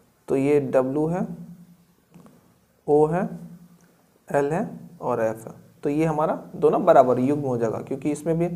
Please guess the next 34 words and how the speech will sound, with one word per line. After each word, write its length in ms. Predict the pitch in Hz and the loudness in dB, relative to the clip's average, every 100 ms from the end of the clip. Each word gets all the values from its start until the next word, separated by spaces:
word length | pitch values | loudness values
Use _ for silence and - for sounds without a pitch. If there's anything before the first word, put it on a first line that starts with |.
| - - - - | -10 -16 -20 -2
चार 200 | 151 147 | 4 4
element 360 | 156 156 160 156 | 4 2 0 2
आ 60 | 156 | 0
गया, 280 | 160 156 147 | 2 0 0
F 160 | 160 | 0
O, 120 | 156 156 - - - _ _ _ _ - | 2 2 0 -14 -20 _ _ _ _ -4
F 200 | 143 151 | -2 2
O 120 | 127 | 4
L 180 | 151 156 | 4 2
W, 340 | 151 156 185 170 - | 0 0 -2 -4 -8
इसमें 300 | - 151 147 | -6 -4 -2
भी 160 | 147 151 | 0 -2
ये 160 | 175 - - - - - | -2 -6 -18 -20 -20 -8
डब्ल्यू 340 | 120 131 143 156 | 0 0 2 2
ओ 260 | 135 175 202 - - | 2 2 -2 -10 -4
L 200 | 131 113 | 0 0
F, 240 | 101 - - | -2 -8 -10
मतलब 280 | 131 120 123 | -6 -6 -6
कि 100 | 143 | -6
same 260 | - 143 | -2 -2
ही 100 | 147 165 170 - | 0 -2 -4 -8
element 440 | - 139 147 147 180 | -6 -4 -4 -4 -6
है। 100 | 214 - | -10 -12
तो 160 | - | -6
ये 140 | 135 139 | -2 -2
हमारा 360 | 135 127 156 | -2 0 0
भी 140 | 190 214 - - - - _ _ _ _ _ _ _ _ _ | 0 -4 -10 -18 -20 -20 _ _ _ _ _ _ _ _ _
क्या 120 | - 143 | -2 0
हो 80 | |
जाएगा, 340 | 143 156 175 247 - - - | 0 0 -2 -6 -12 -20 -8
समुच्चय 440 | 135 147 143 127 | -4 -4 -4 -4
युग्म 220 | 139 147 135 | -2 -4 -6
समान 380 | 127 120 113 | -6 -4 -6
है। 60 | 110 | -10